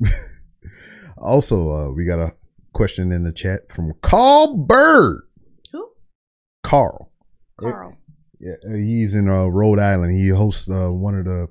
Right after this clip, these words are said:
Speaker 1: podcasts, the Codex Prime, and, uh, he's, uh, friends with, uh, Nick.
Speaker 2: Okay.
Speaker 1: 'Cause Nick is from Rhode Island.
Speaker 2: All right.
Speaker 1: Yeah. So
Speaker 2: Hey, Carl.
Speaker 1: And I always do, uh,
Speaker 2: Carl from Walking Dead.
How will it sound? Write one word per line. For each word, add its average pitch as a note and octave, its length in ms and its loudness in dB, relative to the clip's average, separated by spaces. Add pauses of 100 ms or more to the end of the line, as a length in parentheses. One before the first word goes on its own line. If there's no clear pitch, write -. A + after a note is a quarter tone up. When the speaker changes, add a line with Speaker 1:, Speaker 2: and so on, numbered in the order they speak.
Speaker 1:
podcasts, A2+ 680 -2
the F2 100 -4
Codex C#3+ 600 0
Prime, - 680 -6 (560)
and, F#2 260 -2
uh, E2+ 520 -4 (680)
he's, C3 200 0
uh, A2+ 160 -2
friends D3 340 -4
with, C3 140 0
uh, A2+ 300 -2 (160)
Nick. - 420 -6 (720)
Speaker 2:
Okay. F3+ 240 -8
Speaker 1:
'Cause G2+ 120 -6
Nick B2 220 -4
is F#2+ 80 -8
from F2+ 220 -10
Rhode D#2+ 180 -10
Island. B1+ 360 -18 (460)
Speaker 2:
All F#3 240 -12
right. G#3 200 -14 (260)
Speaker 1:
Yeah. - 240 -6
So - 160 -6
Speaker 2:
Hey, - 140 -4
Carl. F4 500 -4 (800)
Speaker 1:
And F#2+ 140 -2
I G2 60 0
always G2+ 240 0
do, G2+ 280 -2
uh, E2+ 300 -4
Speaker 2:
Carl G#2 260 -10
from G3+ 320 -16
Walking G#3 300 -16
Dead. A3 160 -18